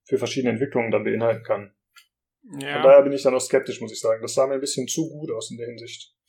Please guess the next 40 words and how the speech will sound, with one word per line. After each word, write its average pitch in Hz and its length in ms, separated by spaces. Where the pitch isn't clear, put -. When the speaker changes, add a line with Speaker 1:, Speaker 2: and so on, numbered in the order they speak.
Speaker 1:
Hast 127 180
du 160 40
da 165 120
was 160 160
von 170 140
gesehen? 165 420
Speaker 2:
Ich - 140
kann 180 200
mir 196 120
schon 175 240
auch 165 240
vorstellen, 160 880
dass 147 300
die 139 360
halt 139 240
wahrscheinlich, 139 580
äh, 139 240
da 135 160
schon 139 300
so 135 260
mit 139 240
eine 147 320
der 143 220
besten 143 640
Punkte 147 640
oder 131 160
einen 143 160
der 143 80
besten 139 260
Punkte 147 280
rausgesucht 135 520
haben 139 180
in 139 60
der 135 80
Story, 135 320
wo 127 160
halt 131 140
gerade 127 240
irgendwie 127 340
extrem, 123 360